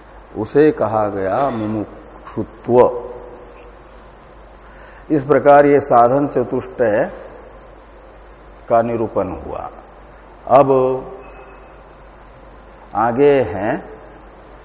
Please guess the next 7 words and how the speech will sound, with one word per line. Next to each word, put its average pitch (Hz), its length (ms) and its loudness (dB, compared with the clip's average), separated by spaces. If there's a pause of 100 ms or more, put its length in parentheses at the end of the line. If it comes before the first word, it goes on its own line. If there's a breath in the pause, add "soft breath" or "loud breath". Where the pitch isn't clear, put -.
(1200)
साधन 120 480 0
चतुष्टय 131 540 -2
संपन्न 135 540 -4
हो 120 260 -2
गए 135 300 2
आप, 131 540 -2 (3750)
ये 139 460 2